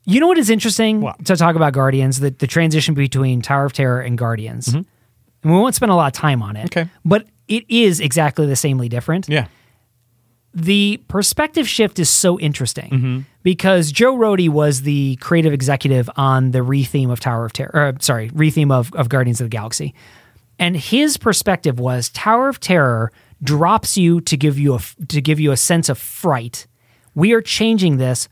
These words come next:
Speaker 1: so that the drops give you a sense of fun.
Speaker 2: Mm.
Speaker 1: And I think it's so interesting
Speaker 2: That
Speaker 1: 'cause
Speaker 2: is
Speaker 1: when you
Speaker 2: interesting.
Speaker 1: ride Guardians, the one thing that everybody says is, "But that was so much fun." Like, it's a party. Like, you go on that ride and it's a party,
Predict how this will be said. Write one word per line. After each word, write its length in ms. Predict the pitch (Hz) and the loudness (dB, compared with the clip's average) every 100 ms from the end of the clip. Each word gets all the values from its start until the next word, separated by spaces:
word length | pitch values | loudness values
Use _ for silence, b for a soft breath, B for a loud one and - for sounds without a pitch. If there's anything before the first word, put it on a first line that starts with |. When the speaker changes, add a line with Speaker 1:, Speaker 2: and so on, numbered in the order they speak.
| _ | _
Speaker 1:
so 220 | - - 165 | -4 0 2
that 200 | 160 175 | 2 -2
the 80 | 139 | -6
drops 540 | 131 151 165 160 - | -2 2 2 2 -2
give 180 | 151 135 | -2 0
you 80 | 135 | 0
a 40 | |
sense 220 | - 123 | 0 -2
of 80 | 120 | -6
fun. 440 | - 143 120 123 - _ | -6 -6 -6 -10 -20 _
Speaker 2:
Mm. 260 | 135 139 107 | -2 -2 0
Speaker 1:
And 100 | 180 | 0
I 80 | 202 | 0
think 180 | 285 277 | 0 0
it's 120 | 285 | 0
so 180 | - 247 - | 0 0 0
interesting 460 | 240 214 - 160 | 0 2 2 2
Speaker 2:
That 60 | 131 | 2
Speaker 1:
'cause 100 | 151 | 2
Speaker 2:
is 60 | |
Speaker 1:
when 100 | 202 | 4
you 100 | 202 | 4
Speaker 2:
interesting. 200 | 202 151 | 2 2
Speaker 1:
ride 300 | 170 202 233 | 2 2 0
Guardians, 560 | 180 196 208 147 131 127 b b b | 0 2 2 2 2 -2 b b b
the 100 | 175 | 0
one 300 | 165 214 247 | 0 0 0
thing 180 | 254 233 | 0 -2
that 100 | 190 | -2
everybody 240 | 185 175 | -2 0
says 240 | 151 170 | 0 -2
is, 80 | 135 | -4
"But 180 | - - | -10 -12
that 140 | 226 214 | -8 -6
was 140 | 160 | -2
so 300 | - - 247 | 0 0 0
much 280 | 208 185 - | 0 0 -2
fun." 380 | - 226 139 110 | -2 -2 -2 -2
Like, 200 | 151 160 - B | -2 -2 -4 B
it's 180 | 233 - | 0 0
a 60 | 208 | 0
party. 460 | - 285 262 120 | -2 0 0 -2
Like, 200 | 123 139 | -8 -4
you 80 | 214 | -2
go 140 | 262 | 0
on 120 | 269 233 | 0 0
that 120 | 202 | 0
ride 240 | 156 175 196 | 0 0 0
and 160 | 170 | 0
it's 160 | 175 170 | 0 0
a 60 | |
party, 420 | 139 - 170 123 | -4 0 2 0